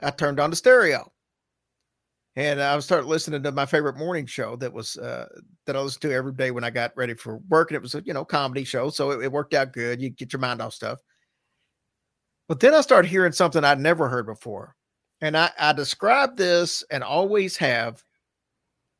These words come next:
It sounded like the best that I could imagine that a sick cow would sound. And I'm gonna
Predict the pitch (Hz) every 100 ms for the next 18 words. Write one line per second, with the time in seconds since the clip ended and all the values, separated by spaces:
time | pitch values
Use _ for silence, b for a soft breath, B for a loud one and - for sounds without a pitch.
0 | _ _ _ _ _ _ _ _ - 170
1 | 170 - 208 220 247 254 240 _ _ _
2 | _ _ _ _ _ 160 147 - 139 113
3 | 190 233 - 233 208 214 - 214 185 147
4 | 143 135 139 123 120 b b b 139 135
5 | 127 - - 202 208 - - _ _ -
6 | 190 170 165 139 110 101 - 101 101 -
7 | _ _ _ _ _ _ _ _ _ -
8 | 151 151 160 175 160